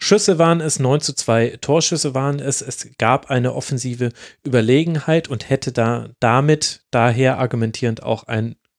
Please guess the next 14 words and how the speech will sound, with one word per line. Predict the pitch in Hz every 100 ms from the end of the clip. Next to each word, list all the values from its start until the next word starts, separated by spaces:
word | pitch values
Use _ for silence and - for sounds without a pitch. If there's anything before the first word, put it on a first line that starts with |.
| _
klarerer | - 120 117 104 107 101
Sieg | - 123 - -
werden | 113 110 104
können. | 120 131 190 262 _ _ _ _ _ _ _ 160
Dessen | 165 180
aber | 139 131
eingedankt | 135 175 190 160 202 - _ _ _ _
oder | 113 104
eingedacht, | 110 110 123 160 - - _ _ _ _ _ _ _
muss | 147 165
man | 156
auch | 151 196
sagen, | - 127 127 175 - - - -
mit | 139 139